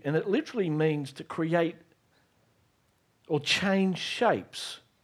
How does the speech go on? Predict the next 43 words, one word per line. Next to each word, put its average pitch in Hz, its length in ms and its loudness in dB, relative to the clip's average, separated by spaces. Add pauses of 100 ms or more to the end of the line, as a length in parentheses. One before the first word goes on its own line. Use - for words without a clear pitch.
(300)
or 156 100 0
to 156 120 -10
take 202 300 -2
a 185 60 -2
higher 170 380 6
form. 147 560 2
And 175 160 4
as 226 220 6
we 240 140 0
do, 170 340 -2
as 220 160 4
we 202 300 0 (500)
put 269 200 -2
the 214 80 10
word 190 460 8
in, 165 240 -4
in 165 160 2
our 151 140 4
lives, 151 460 2
we 151 120 0
begin 160 380 -2
to 143 100 -14
change 135 880 -6
shape. - 560 -4 (1200)
Something, 156 460 -4
see, - 160 0
that 175 260 4
poverty 170 400 0
shape - 360 -8 (140)
seems 127 400 -10
to 117 100 -20
go 160 340 -2 (720)
and 131 100 -2
a 127 80 -2
new 151 320 -2
prosperity 160 680 -10
shape - 380 -14
comes. - 440 -16
Do 180 80 0
you 190 40 2
know 196 140 8
it's 170 260 2
a, 143 220 6